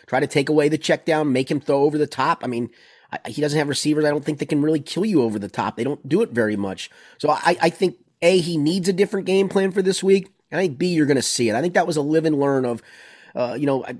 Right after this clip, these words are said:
Zach Taylor said on, on, it was either Monday or, I think it was Monday, of, the question was asked about why not be more, a little more aggressive. And it was, "Well, you know, with young quarterbacks, sometimes you wanna see if they can drive it seventy-five, eighty yards." Okay,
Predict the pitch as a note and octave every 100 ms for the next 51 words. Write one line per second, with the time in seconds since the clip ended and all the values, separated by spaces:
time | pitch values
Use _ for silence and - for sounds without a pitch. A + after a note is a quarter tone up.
0 | - A#2+ D3+ - E3+ E3 C#3+ D#3 C#3 C3
1 | B2+ G#2+ A#2+ A2 B2 C3+ A#2 B2 B2+ A#2
2 | A#2 B2+ A#2 G2+ B2 A#2 G#2+ G2+ - _
3 | _ C3 B2+ A#2 - - - - - B2
4 | - C#3+ C#3+ B2 D3+ D#3 - A#2 - A2+
5 | B2+ C#3 D#3+ C3 A#2 A2+ A2+ G2+ A#2 A#2
6 | A2+ A2 G#2 A2+ - G#2+ A2+ A2 A2 F3
7 | F#3+ F3 E3 D3+ D#3+ D3+ E3 D#3+ D#3+ D3
8 | D#3+ D#3+ D#3 C#3+ D#3 D3+ E3 D3+ D3+ C#3
9 | D3+ E3 B2+ B2+ A2+ A2 A2 G2+ G2 G2
10 | G2 E2+ - _ _ - A#3+ C4 - A3+